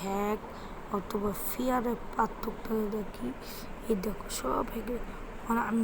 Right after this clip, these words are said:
তোমাদের এমন করা মানে ভিডিও দেখাবো ভাই, মানে তোমার মাথা মতো হ্যাং হয়ে যেত। সাউন্ড কমাই, নাহলে আমাকে আবার কপিরাইট দিতে পারে।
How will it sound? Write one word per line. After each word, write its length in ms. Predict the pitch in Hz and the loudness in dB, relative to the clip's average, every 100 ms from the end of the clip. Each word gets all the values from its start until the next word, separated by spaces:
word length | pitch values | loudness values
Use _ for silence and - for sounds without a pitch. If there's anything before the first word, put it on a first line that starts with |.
| 208 | 4
তোমাদের 280 | 233 214 262 262 | 2 2 2 4
এমন 260 | 254 285 294 262 - | 6 6 6 2 0
করা 220 | 247 233 233 | 2 4 4
মানে 160 | 220 208 185 | 2 2 2
ভিডিও 260 | 220 240 220 175 | 4 4 2 0
দেখাবো 540 | - 226 - 247 233 202 | -4 -4 -4 0 2 4
ভাই, 140 | 196 202 - - - - - | 2 -2 -4 -8 -8 -8 -4
মানে 160 | 226 220 | -2 0
তোমার 200 | - 226 202 190 | 0 0 2 2
মাথা 340 | 196 214 - 254 | 0 0 2 2
মতো 200 | 240 226 196 | 2 0 0
হ্যাং 160 | 202 202 | 0 0
হয়ে 120 | 202 202 | 2 0
যেত। 160 | 196 226 220 - - - - - | 0 -2 -4 -4 -6 -8 -6 -6
সাউন্ড 400 | - 240 247 240 226 220 - | -2 0 2 2 0 -2 -2
কমাই, 300 | - 247 240 240 262 294 - 233 | 0 2 2 0 -2 -4 -2 0
নাহলে 200 | 220 220 | 2 2
আমাকে 200 | 220 208 - | 0 0 2
আবার 140 | 214 - - | 0 0 0
কপিরাইট 480 | 214 - 220 220 180 190 | 0 4 6 6 4 -2
দিতে 200 | 214 220 - | 0 -2 -2
পারে। 220 | 214 202 | -4 -4